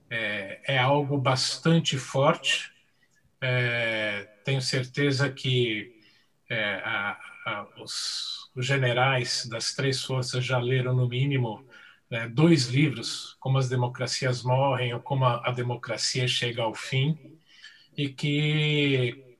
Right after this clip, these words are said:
é, até por essa, é, por esse exemplo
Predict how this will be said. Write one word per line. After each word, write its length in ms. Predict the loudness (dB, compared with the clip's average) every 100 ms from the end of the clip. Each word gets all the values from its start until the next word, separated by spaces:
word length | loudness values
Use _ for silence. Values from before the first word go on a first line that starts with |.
| -4
é, 420 | 0 0 -2 -6 -18 -20 _ -2
até 300 | 0 0 2
por 240 | 6 8
essa, 800 | 8 6 6 6 4 0 -10 -20 _ _ _
é, 240 | 0 0 2
por 180 | 4
esse 280 | 4 6 6
exemplo 680 | 6 6 4 2 -2 -10